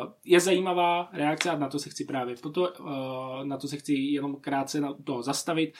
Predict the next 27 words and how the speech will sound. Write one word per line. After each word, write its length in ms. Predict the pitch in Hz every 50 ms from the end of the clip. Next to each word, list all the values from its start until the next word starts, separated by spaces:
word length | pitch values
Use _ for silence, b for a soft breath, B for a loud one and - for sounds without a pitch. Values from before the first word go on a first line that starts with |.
| B B B B
reakci 440 | - 143 147 151 160 156 - - 151
toho 200 | 147 156 151 151
soudobého 720 | 147 - 170 170 160 156 165 151 156 156 151 143 147 160
pozemského 640 | 156 - 165 151 160 160 156 151 - - 156 143 151
krále 360 | 147 156 151 147 143 143 143 139
Izraele 480 | 139 135 143 147 147 143 143 147 143
na 140 | 147 143 139
to, 320 | - - 147 143 139 139 B B B B B B B B -
že 140 | 131 139 135
se 160 | - 151 139
narodil 720 | 139 131 131 143 143 135 131 131 135 135 135 139 143 139 -
tedy 380 | - 135 127 131 135 135 131 127
z 80 | 127
rodu 280 | 143 139 139 131 131 131
Davidova 760 | 131 127 123 131 131 123 135 131 127 131 127 127 127 - - _ _ _ _ _ _ _ _ _ - - - -
ten, 300 | - 123 123 123 127 131
eh, 840 | 131 - 123 127 123 123 123 123 120 123 123 123 - - 156 147 - -
Mesiáš, 720 | - 151 143 143 - - 147 147 143 135 139 139 139 - -
který 320 | - - 151 143 147 143
mimo 280 | 143 143 147 143 135 139
jiné 440 | 135 139 139 135 135 131 131 - _ _ _ _ -
měl 300 | 143 131 127 127 127 127
tedy 300 | - 131 131 127 131 127
nárok 500 | 127 117 117 120 120 123 120 - - - -
na 240 | 123 113 107 -
izraelský 500 | 120 120 123 117 113 113 - - - 151
trůn. 260 | - - - - -